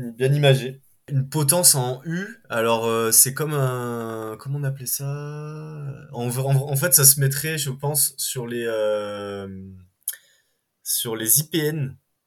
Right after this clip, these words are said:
En... Donc là, ça serait en U. Et si tu viens clipser ça, euh, donc, euh, sous les ponts, et toi, ça te fait un point d'ancrage, et puis tu peux te déplacer avec ça.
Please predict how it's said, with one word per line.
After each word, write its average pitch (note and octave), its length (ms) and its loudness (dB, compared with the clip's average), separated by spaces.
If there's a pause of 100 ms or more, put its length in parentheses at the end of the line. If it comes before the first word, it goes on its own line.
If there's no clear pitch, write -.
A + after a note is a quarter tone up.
(140)
En... G2 1120 -6
Donc F#2+ 180 -12
là, C3 100 2
ça B2+ 140 4
serait - 180 0
en G2+ 420 -6
U. D#3 140 -2 (400)
Et A2 80 -12
si - 80 0
tu B2 100 -2
viens A#2+ 140 -4
clipser D#3 420 2
ça, D#3 400 2 (300)
euh, G#2 640 -4
donc, G#2+ 260 -12
euh, A2 80 -6
sous D#3+ 240 2
les D3 120 -2
ponts, E3 300 -8
et A#2 100 -8
toi, D#3+ 120 -4
ça D3+ 140 2
te C3+ 60 -4
fait C3 80 -4
un A#2 100 -4
point D#3 160 -6
d'ancrage, D3 420 -6
et C3+ 60 -10
puis - 100 -16
tu - 120 -16
peux C3 100 -4
te A#2+ 60 -8
déplacer C#3 400 0
avec C3+ 180 -2
ça. B2+ 240 -6